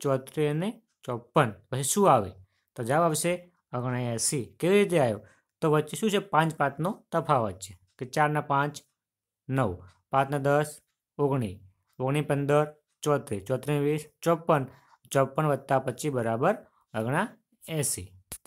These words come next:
તો એને પાંચ, દસ, પંદર, વીસ, પચીસ, પાંચ પાંચનો તફાવત છે.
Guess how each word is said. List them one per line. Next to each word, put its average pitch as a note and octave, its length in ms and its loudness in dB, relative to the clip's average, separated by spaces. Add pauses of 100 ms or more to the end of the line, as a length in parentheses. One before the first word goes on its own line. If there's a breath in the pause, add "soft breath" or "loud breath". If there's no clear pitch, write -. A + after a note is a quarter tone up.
(120)
તો C#3 60 -2
એને D3 120 -2
પાંચ, D3+ 480 4
દસ, C#3+ 500 2
પંદર, C3+ 380 0
વીસ, C3 360 -2
પચીસ, C3+ 380 -4 (420)
પાંચ C3+ 220 0
પાંચનો C3+ 340 -2
તફાવત A#2 600 -4
છે. - 460 -14